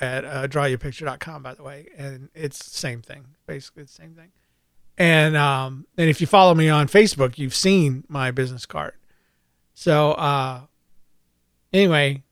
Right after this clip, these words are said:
uh, I, I gave him the card, and, and he friended me on social media, and he posted the sticker that I had him print on his social media, which, um, I looked at his Instagram, and there's not very many,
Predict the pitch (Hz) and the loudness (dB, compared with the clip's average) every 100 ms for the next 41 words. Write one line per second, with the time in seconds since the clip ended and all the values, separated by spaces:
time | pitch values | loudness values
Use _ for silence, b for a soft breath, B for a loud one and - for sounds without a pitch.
0 | _ _ _ _ _ _ _ - _ _ | _ _ _ _ _ _ _ -20 _ _
1 | _ 165 165 - - - - - 143 165 | _ -20 -20 -20 -18 -20 -14 -4 0 2
2 | 214 180 165 196 196 185 196 208 208 196 | 2 0 6 6 6 4 6 8 8 6
3 | - 180 175 170 190 196 170 165 180 156 | 6 6 6 4 0 4 6 6 2 0
4 | - 214 240 233 226 226 233 214 _ _ | 4 6 8 6 6 6 4 0 _ _
5 | _ _ _ _ - 170 156 151 147 143 | _ _ _ _ 0 4 6 4 4 6
6 | 214 165 165 165 202 247 294 294 - _ | 6 6 6 6 6 8 8 6 0 _
7 | _ _ _ _ _ - 185 190 175 160 | _ _ _ _ _ 0 4 6 4 4
8 | - 208 220 - 233 170 151 - 226 262 | 6 6 6 4 2 4 2 4 4 6
9 | 247 240 240 220 226 220 233 190 247 254 | 6 8 6 6 6 8 6 6 4 4
10 | 165 175 160 175 233 247 - - _ - | 4 4 6 8 8 6 0 -8 _ -20
11 | _ _ - 262 226 254 254 254 262 277 | _ _ 6 6 8 4 6 6 8 8
12 | 285 190 185 165 - - 185 170 165 160 | 8 6 6 6 0 0 4 6 4 2
13 | - 180 185 208 214 185 170 185 202 - | 2 6 6 6 6 6 8 6 4 0
14 | 208 220 165 151 143 139 170 233 120 143 | 2 4 4 2 2 4 4 4 2 0
15 | 131 127 143 175 117 | 0 0 0 0 -2